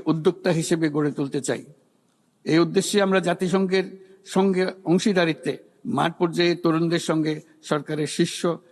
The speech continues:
নীতি নির্ধারকদের যুক্ত করার একটা স্থায়ী মাধ্যম চালু করেছি। ইতিমধ্যেই এই বিষয়ে সারা দেশে একাধিক পরামর্শ সভার আয়োজন করা হয়েছে। আজকের তরুণরা স্থানীয় পর্যায় থেকে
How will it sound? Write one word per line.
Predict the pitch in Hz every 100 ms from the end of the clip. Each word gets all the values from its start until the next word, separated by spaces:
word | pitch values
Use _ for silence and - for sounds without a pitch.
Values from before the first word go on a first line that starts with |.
| _
নীতি | - 147 156
নির্ধারকদের | 147 147 160 151 147 151 143
যুক্ত | 147 123 147
করার | 143 143 143 -
একটা | 131 -
স্থায়ী | 139 - 151 147 147 _ _ -
মাধ্যম | 139 147 135 170
চালু | 127 131 123
করেছি। | 107 98 - - _ _ _ _ _ _ _ _
ইতিমধ্যেই | 151 156 196 190 220 175 - - - _
এই | - 160
বিষয়ে | 170 185 185
সারা | 180 165
দেশে | 156 156 185 165 - - -
একাধিক | - 143 180 175 175 - - - -
পরামর্শ | 156 170 180 -
সভার | 185 175 156 151 156 _ _ -
আয়োজন | 139 147 151 143
করা | 160 147
হয়েছে। | 127 - - - _ _ _ _ _ -
আজকের | 143 139 - 190
তরুণরা | 190 185 185 196 196 202 -
স্থানীয় | - - 175 185
পর্যায় | 180 175 165 175
থেকে | 170 180